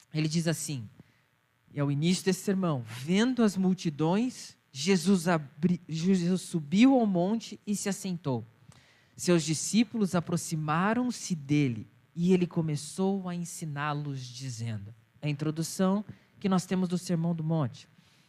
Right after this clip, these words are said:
Nós temos aqui os seus discípulos e a gente entende que Jesus gostaria de sentar com esses discípulos e falar algumas coisas que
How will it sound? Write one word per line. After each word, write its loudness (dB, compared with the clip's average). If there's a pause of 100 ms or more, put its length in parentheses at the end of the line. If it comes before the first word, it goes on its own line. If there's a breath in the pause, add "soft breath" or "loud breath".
(140 soft breath)
Nós 2
temos 4
aqui 0
os 2
seus 2
discípulos -2
e 2
a 4
gente -2
entende -2
que 0
Jesus 2
gostaria 0
de -2 (420 loud breath)
sentar -2
com -8
esses -6
discípulos -8
e -8
falar -6
algumas -4
coisas -6
que -10